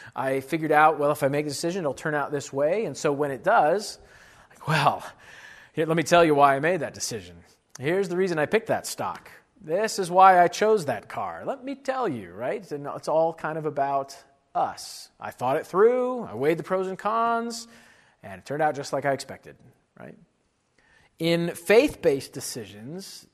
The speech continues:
the glory goes to God, right? Because, "Well, I, I, I weighed it out, and I just thought this is what the Lord wanted me to do. Man, he provided beyond what I expected. Uh, I didn't know how it would turn out,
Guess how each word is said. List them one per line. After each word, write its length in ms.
the 600
glory 320
goes 300
to 100
God, 360
right? 160
Because, 300
"Well, 340
I, 160
I, 120
I 100
weighed 260
it 80
out, 340
and 240
I 60
just 140
thought 160
this 100
is 80
what 120
the 80
Lord 200
wanted 200
me 80
to 60
do. 260
Man, 360
he 120
provided 600
beyond 400
what 100
I 100
expected. 520
Uh, 280
I 100
didn't 140
know 80
how 160
it 40
would 120
turn 200
out, 320